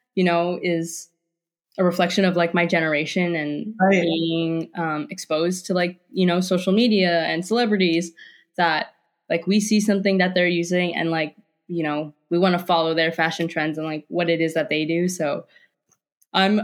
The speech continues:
Speaker 1: I'm a little different on that. Like, <laughs> I wanna emulate your same energy, like, you know, so.
Speaker 2: I know. Okay. So that, there's the generational, like, I'm, I feel like, oh, I hate when they say it, elder millennial, I think is where I'm putting it. So I think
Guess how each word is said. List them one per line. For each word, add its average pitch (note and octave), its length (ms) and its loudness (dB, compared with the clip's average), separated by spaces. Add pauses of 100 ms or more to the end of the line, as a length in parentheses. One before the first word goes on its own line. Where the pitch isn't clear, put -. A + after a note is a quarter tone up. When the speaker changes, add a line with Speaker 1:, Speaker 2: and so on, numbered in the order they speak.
Speaker 1:
I'm G3+ 140 2
a A3+ 80 4
little A#3 200 2
different A3 340 2
on F3+ 120 0
that. F3 220 0
Like, F3+ 240 -2
<laughs> C4 480 -4
I G3+ 160 2
wanna B3 140 0
emulate A#3 420 -2
your G#3 140 0
same A3+ 300 0
energy, A3+ 520 0
like, F#3+ 220 0
you F#3 60 -4
know, F#3 240 -2
so. G#3 340 -8 (720)
Speaker 2:
I F#3 180 -4
know. G#3 420 4
Okay. F3 260 2
So D#3 160 -2
that, C4+ 260 2
there's C#4+ 240 2
the D4+ 80 0
generational, G3 760 2
like, E3+ 180 2
I'm, A3 260 0 (260)
I - 80 -8
feel - 220 -2
like, F3 220 -2
oh, E3+ 120 4
I D#3+ 60 -2
hate D#3+ 180 -2
when E3+ 120 -2
they D#3+ 100 -4
say D#3+ 180 0
it, D3 140 -8
elder F3+ 320 2
millennial, F#3+ 500 2
I G3+ 140 2
think G#3 320 0
is G3+ 240 -2
where F#3 160 2
I'm F#3+ 120 -4
putting G#3 180 0
it. G#3 180 -2
So - 100 4
I A3+ 80 6
think C4+ 260 2